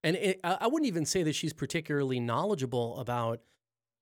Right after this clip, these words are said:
any kind of classical music, but loves the violin, loves the cello. It speaks to her. I've seen her weep listening to, uh, cello, violin,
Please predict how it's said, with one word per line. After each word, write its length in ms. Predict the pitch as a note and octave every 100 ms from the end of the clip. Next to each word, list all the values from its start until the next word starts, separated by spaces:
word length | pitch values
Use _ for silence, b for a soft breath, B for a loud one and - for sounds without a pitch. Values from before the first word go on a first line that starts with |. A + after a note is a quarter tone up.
| -
any 160 | C3+
kind 360 | C3 - C3+ E3+
of 160 | C3 -
classical 360 | C3+ B2+ -
music, 420 | A#2 C3 B2+ A#2+ -
but 120 | D3
loves 360 | D#3 A#2+ C3
the 80 | C#3
violin, 420 | B2+ C3 D3 E3+
loves 380 | A2 A#2 D3 C#3
the 80 | C3+
cello. 320 | - F#3 D3
It 160 | - -
speaks 260 | - F3+ -
to 80 |
her. 80 | A#2
I've 160 | G#2+ D3+
seen 240 | - F3
her 160 | D3+ C#3
weep 560 | A#2 A2+ D3 F#3+ - - _ _ _ -
listening 640 | C3+ D#3 D#3 D#3 B2+ A#2+
to, 480 | - C#3+ B2 A#2 A2 _ _ _ _ _ _ _ - -
uh, 220 | B2+ A2
cello, 440 | G2+ - C3 B2 A2
violin, 640 | B2 A#2 A#2 A#2 A#2 G#2+